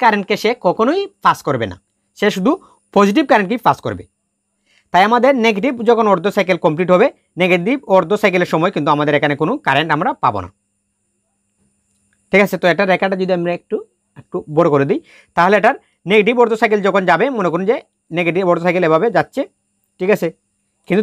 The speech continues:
তখন কিন্তু আমরা আউটপুটে কোনো কারেন্ট পাবো না। তারপর আবার যখন পজিটিভ অর্ধ সাইকেল দিকে আবার যখন এটা বাড়তে থাকবে, তখন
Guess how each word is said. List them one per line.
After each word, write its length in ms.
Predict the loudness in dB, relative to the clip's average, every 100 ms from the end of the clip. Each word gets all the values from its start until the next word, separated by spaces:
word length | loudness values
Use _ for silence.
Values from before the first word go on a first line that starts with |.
| 2
তখন 160 | 2 2
কিন্তু 120 | 2 0
আমরা 140 | 4 4
আউটপুটে 300 | 4 0 -6 -4
কোনো 120 | -8 -2
কারেন্ট 220 | 0 -2 -6 _
পাবো 140 | -2 -2
না। 60 | -8 _ _ _ _ _ _ 0
তারপর 240 | 2 2 2
আবার 140 | 2 0
যখন 180 | -2 -4 0
পজিটিভ 260 | 0 0 -2 -2
অর্ধ 100 | -2 -2
সাইকেল 180 | -2 -2
দিকে 120 | 2 4
আবার 140 | 2 0
যখন 160 | -2 -2 -2
এটা 140 | -2 -2 _ _ _ _ _ 0
বাড়তে 280 | 0 0 0
থাকবে, 160 | 0 0 -4 _
তখন 180 | 0 2